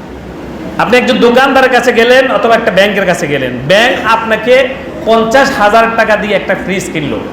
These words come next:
ব্যাংক পঞ্চাশ হাজার টাকা দিয়ে একটা ফ্রিজ কিনে সেখানে দশ হাজার টাকা তাদের যাবতীয় খরচপাতি লাভ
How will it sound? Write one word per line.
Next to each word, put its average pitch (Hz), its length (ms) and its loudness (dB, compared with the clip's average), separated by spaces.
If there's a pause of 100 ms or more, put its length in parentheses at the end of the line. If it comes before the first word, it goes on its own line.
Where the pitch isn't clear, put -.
(560)
ব্যাংক 214 260 2 (120)
পঞ্চাশ 226 360 2
হাজার 233 280 4
টাকা 220 160 2
দিয়ে 214 120 0
একটা 214 240 0
ফ্রিজ 226 300 -2
কিনে 254 440 2
সেখানে 208 380 -2
দশ 180 340 2
হাজার 202 280 2
টাকা 220 280 2 (320)
তাদের 180 280 2 (280)
যাবতীয় 175 480 2
খরচপাতি 175 960 0
লাভ 156 200 4